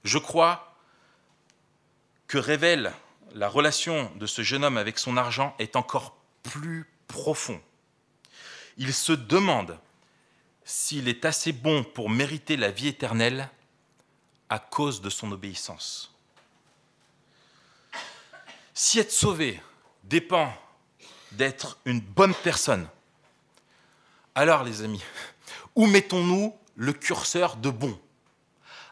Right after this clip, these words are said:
À quel point sommes-nous assez bons pour répondre aux standards de Dieu ?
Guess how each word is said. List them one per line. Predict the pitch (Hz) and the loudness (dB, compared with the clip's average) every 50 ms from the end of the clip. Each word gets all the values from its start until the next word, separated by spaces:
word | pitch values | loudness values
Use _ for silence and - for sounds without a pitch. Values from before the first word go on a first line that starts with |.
| _ - | _ 0
À | 147 147 | 0 0
quel | 143 - - - 208 190 - | 0 2 4 4 4 4 2
point | - 170 185 180 190 202 185 | -2 2 4 6 6 4 4
sommes-nous | - - - 175 165 165 165 175 180 175 165 135 107 - - - _ _ - | 0 -2 -2 -2 0 0 0 2 2 2 2 0 -2 -4 -12 -20 _ _ 2
assez | 143 156 156 - - - 165 147 | 4 4 4 2 0 -2 -2 -4
bons | 123 113 107 127 165 180 196 226 262 - - - _ _ _ _ _ _ _ _ - | -4 -4 -2 2 4 4 4 2 -2 -4 -12 -20 _ _ _ _ _ _ _ _ -6
pour | - 175 170 - - | 0 0 2 2 2
répondre | - 160 160 160 - 160 185 185 190 196 175 151 - - - _ _ _ - | 4 2 2 2 0 -2 -2 0 0 0 -2 -6 -10 -16 -20 _ _ _ 2
aux | 147 147 | 2 4
standards | 143 - - - 165 156 143 135 160 165 165 156 - - - - _ _ _ | 4 2 2 2 0 2 4 4 4 4 4 2 -2 -6 -12 -14 _ _ _
de | 117 127 160 | -4 -4 -2
Dieu ? | 131 110 170 196 135 | -2 0 0 -2 -2